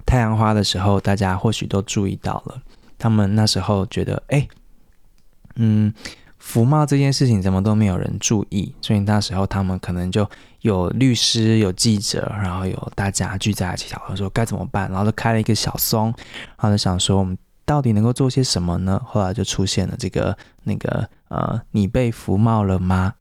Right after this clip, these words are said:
这样子的东西，就让每个人，他们就把那个服贸的那个条文爬下来啊，然后 match 到，呃，全，全台湾的这些公司行号的登记啊，等等等。所以你去查自己的公司、自己的产业的话，就会直接帮你对应到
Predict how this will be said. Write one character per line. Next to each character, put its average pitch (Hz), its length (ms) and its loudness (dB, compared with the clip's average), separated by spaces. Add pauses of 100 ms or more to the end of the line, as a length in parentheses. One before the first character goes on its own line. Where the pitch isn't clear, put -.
这 - 160 -4
样 92 100 -2
子 - 120 -8
的 87 80 -4
东 87 280 -2
西， - 140 -6
就 101 160 2
让 120 180 4
每 107 240 4
个 95 140 0
人， 90 180 4 (280)
他 131 80 0
们 113 80 4
就 117 100 2
把 98 140 0
那 101 120 2
个 104 120 2
服 - 240 -6
贸 104 240 4
的 98 160 0
那 95 120 -2
个 95 120 0
条 92 260 -2
文 92 200 0
爬 - 260 -4
下 98 220 -2
来 - 160 -8
啊， - 180 -10
然 92 120 -4
后 95 120 -2
match 107 400 0
到， 98 200 0 (300)
呃， - 340 -4
全， 95 240 0 (140)
全 101 240 0
台 98 160 0
湾 92 240 0
的 92 80 -2
这 95 100 -4
些 98 200 -2
公 95 180 0
司 - 100 -2
行 87 160 -2
号 95 160 -2
的 87 120 -4
登 87 260 -2
记 - 160 -4
啊， - 180 -6
等 - 120 -8
等 - 120 -8
等。 - 140 -6
所 113 140 2
以 113 40 4
你 110 140 4
去 127 160 2
查 - 420 -4 (300)
自 - 140 0
己 117 120 2
的 95 120 2
公 107 200 2
司、 107 200 0
自 117 100 0
己 101 60 4
的 95 80 4
产 90 280 -4
业 90 80 -2
的 101 140 -4
话， 98 240 -2 (140)
就 123 180 2
会 120 160 2
直 - 180 -4
接 101 220 2
帮 98 220 0
你 95 180 -6
对 95 180 0
应 92 220 -4
到 - 220 -4